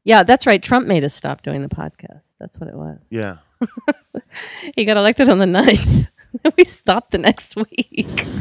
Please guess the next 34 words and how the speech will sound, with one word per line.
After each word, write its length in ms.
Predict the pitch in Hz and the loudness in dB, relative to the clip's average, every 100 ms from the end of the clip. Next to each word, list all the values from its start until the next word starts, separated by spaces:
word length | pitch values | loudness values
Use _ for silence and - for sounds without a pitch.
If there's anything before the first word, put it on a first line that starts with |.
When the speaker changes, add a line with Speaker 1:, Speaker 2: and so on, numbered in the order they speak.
| - - - - _ _ _ _ _ - - _ _ - - 508 - - | -10 -14 -18 -20 _ _ _ _ _ -20 -20 _ _ -10 -6 -6 -6 -6
Speaker 1:
I 960 | - 494 - - - - - 403 - | -6 -8 -8 -10 -12 -12 -12 -10 -8
just 220 | 359 302 247 | -8 -8 -6
realized 440 | 247 247 220 208 | -6 -6 -8 -10
that. 220 | 208 196 233 _ _ _ _ _ _ _ - | -14 -16 -18 _ _ _ _ _ _ _ 2
Uh, 160 | 208 208 | 4 6
yeah, 220 | 214 208 | 4 2
he 140 | 220 233 | 0 -2
had 100 | 214 | -2
just 240 | 208 - | -4 -2
gotten 200 | 196 175 | -2 0
elected 440 | 170 160 165 156 147 | 0 -2 -4 -10 -10
when 160 | 151 | -8
we 100 | 147 | -8
did 200 | 160 160 | -8 -10
it. 200 | - - _ _ _ _ _ - | -10 -14 _ _ _ _ _ 0
But 120 | 202 | 2
we 120 | 285 | 4
were 100 | 320 | 2
fighting 320 | - 151 196 | 2 2 2
about 240 | 196 175 - | 2 0 0
stuff, 200 | - 175 | -4 -6
I 60 | 190 | -6
think, 200 | 156 131 | -10 -8
during 280 | 143 147 | -6 -4
the 60 | 127 | -4
election. 520 | 107 143 180 - - | -2 -2 -2 -6 -12
That's 280 | - - - | -10 -12 -10
what 140 | - - 156 | -12 -10 -6
most 360 | 151 160 - | -4 -4 -6
of 60 | - | -10
the 60 | |
stuff 300 | - - 175 - | -12 -10 -10 -8
was. 240 | - - | -8 -2
Speaker 2:
Yes. 420 | 104 92 78 - | 2 2 -2 -12